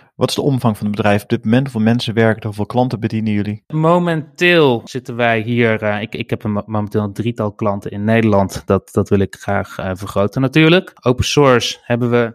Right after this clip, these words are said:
Speaker 2: twintigduizend organisaties.
Speaker 1: En, eh, Mark, je, nu dus de stap naar Europa, waar jullie, eh, ja, H two O, eh, hopen te gaan uitbreiden. Jullie zijn een scale-up uit Amerika. W-, wat moet ik me voorstellen bij jullie omvang? Hoeveel mensen werken er? Hoeveel klanten bedienen jullie?
Speaker 2: Ja, eh, we hebben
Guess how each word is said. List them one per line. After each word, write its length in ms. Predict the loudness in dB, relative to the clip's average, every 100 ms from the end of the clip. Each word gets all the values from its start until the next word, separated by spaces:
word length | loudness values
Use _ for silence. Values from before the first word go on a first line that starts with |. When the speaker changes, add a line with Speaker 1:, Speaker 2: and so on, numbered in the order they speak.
| _
Speaker 2:
twintigduizend 680 | -2 0 0 2 2 2 0
organisaties. 640 | -4 -4 -6 -6 -6 -14 -20 _ _ _ _ _ _ _ _ _
Speaker 1:
En, 220 | -2 0
eh, 440 | 2 2 2 0 -4 -18 _ _ _ _ _ _ -20 -20 _
Mark, 240 | 0 0 0
je, 340 | 0 2 2
nu 140 | 2 0
dus 160 | 0
de 80 | -6
stap 420 | -2 -2 -2 -12 -4
naar 320 | 0 0 -2
Europa, 600 | -2 2 2 2 -2 -4 _
waar 120 | -4
jullie, 320 | -2 -4 -2
eh, 300 | -2 -2 -4 -10 _
ja, 140 | -18 -10
H 80 | -6
two 260 | -6 0 2
O, 240 | 4 2
eh, 120 | 2
hopen 200 | 0 -2
te 60 | -4
gaan 160 | -4
uitbreiden. 600 | 0 0 2 2 2 -2 -6 -16 -20 -20 _ _
Jullie 160 | -6 0
zijn 140 | 0
een 180 | 2 2
scale-up 260 | 4 2 2
uit 120 | 2
Amerika. 580 | 2 0 0 2 2 0
W-, 280 | -4 -12 -8
wat 140 | -6
moet 100 | -4
ik 60 | -6
me 60 |
voorstellen 400 | 0 0 2 -2
bij 100 | 0
jullie 180 | -2 -2
omvang? 320 | -4 -6 -6
Hoeveel 180 | -6 -4
mensen 320 | -2 -2 -4
werken 280 | -2 -2 -2
er? 60 | -10
Hoeveel 200 | -12 -8
klanten 320 | -4 -4 -4
bedienen 280 | -6 -4 -6
jullie? 200 | -8 -2
Speaker 2:
Ja, 280 | 0 0 -2
eh, 100 | 0
we 360 | 4 4 4 2
hebben 240 | 2 0